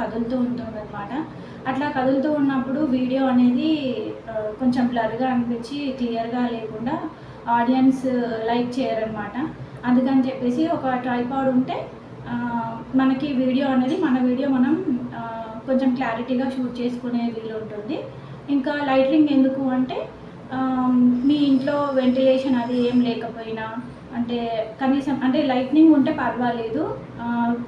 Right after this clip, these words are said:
ఆ, వెంటిలేషన్ అది సరిగ్గా ఉంటే పర్వాలేదు.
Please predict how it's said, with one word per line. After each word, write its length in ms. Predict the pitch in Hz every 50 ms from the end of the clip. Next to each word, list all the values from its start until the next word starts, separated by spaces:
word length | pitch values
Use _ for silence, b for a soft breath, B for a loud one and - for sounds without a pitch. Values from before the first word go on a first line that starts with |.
| - -
ఆ, 260 | 240 233 233 233 226 226
వెంటిలేషన్ 460 | 247 254 247 262 277 285 269 - 277 262
అది 160 | 247 247 254
సరిగ్గా 360 | 247 247 233 233 - 247 247
ఉంటే 180 | 233 233 269 254
పర్వాలేదు. 640 | 254 247 220 214 214 220 220 214 214 240 339